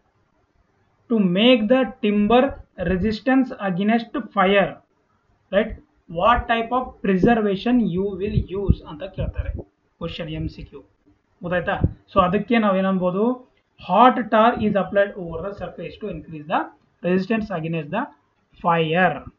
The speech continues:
ಗೊತ್ತಾಯ್ತಾ? Hot tar is applied over the surface to increase the resistance against the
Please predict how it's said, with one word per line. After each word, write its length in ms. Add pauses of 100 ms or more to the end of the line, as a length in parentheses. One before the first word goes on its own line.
(280)
ಗೊತ್ತಾಯ್ತಾ? 580
Hot 240
tar 160
is 160
applied 360
over 140
the 180 (440)
surface 420
to 80
increase 340
the 100
resistance 500
against 260
the 120